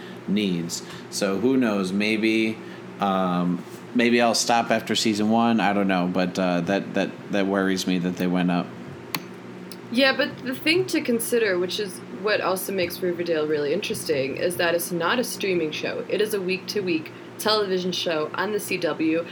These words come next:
Speaker 2: And yes, like, season one and two are currently on Netflix, but their ratings are massive. It has become, it's only in season two, it's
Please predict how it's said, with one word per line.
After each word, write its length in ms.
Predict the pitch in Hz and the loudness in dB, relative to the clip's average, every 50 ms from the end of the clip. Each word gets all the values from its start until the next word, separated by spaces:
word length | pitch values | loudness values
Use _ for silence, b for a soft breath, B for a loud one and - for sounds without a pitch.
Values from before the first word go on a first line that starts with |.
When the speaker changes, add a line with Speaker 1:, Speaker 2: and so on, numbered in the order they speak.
| B B - | B B -4
Speaker 2:
And 200 | - 170 214 214 | -2 0 2 2
yes, 260 | 196 190 208 254 254 | 2 2 2 2 2
like, 160 | - 233 214 - | 0 0 0 -2
season 320 | - 214 214 196 220 226 | -4 -4 -2 -2 0 0
one 120 | 214 202 | 0 0
and 120 | 202 196 180 | 0 -2 -2
two 160 | - 214 175 | -2 -2 0
are 160 | - - 180 | 0 0 -2
currently 340 | 175 - - 247 233 233 262 | 0 0 -2 0 0 0 0
on 120 | 262 262 | 2 2
Netflix, 380 | 262 262 262 - 294 302 294 - B B B B B B - | 0 0 0 -2 -2 -2 -4 -6 B B B B B B 0
but 200 | 220 - - - | 0 0 2 2
their 400 | 220 208 220 247 277 302 320 294 | 2 2 4 4 4 2 2 2
ratings 540 | - 180 175 170 180 214 233 247 269 254 - | 2 2 2 4 4 4 4 2 2 0 0
are 240 | - 190 196 190 | 0 2 2 2
massive. 600 | 190 180 165 156 107 104 - - - 85 - - - - - | 2 2 2 0 0 0 -2 -4 -4 -4 -4 -6 -8 -6 -2
It 140 | - 208 240 | 0 2 2
has 140 | 269 254 | 2 2
become, 640 | 240 - 247 240 - - 226 262 277 247 196 190 175 156 | 0 -2 -2 -2 -2 0 0 2 2 2 0 0 0 -2
it's 140 | 156 - 262 | 0 0 2
only 180 | 285 320 349 | 2 2 2
in 100 | 330 277 | 2 2
season 260 | - 277 254 226 226 226 | 0 0 0 0 0 0
two, 180 | - 285 247 | 0 0 0
it's 180 | 208 - - | 0 -2 -2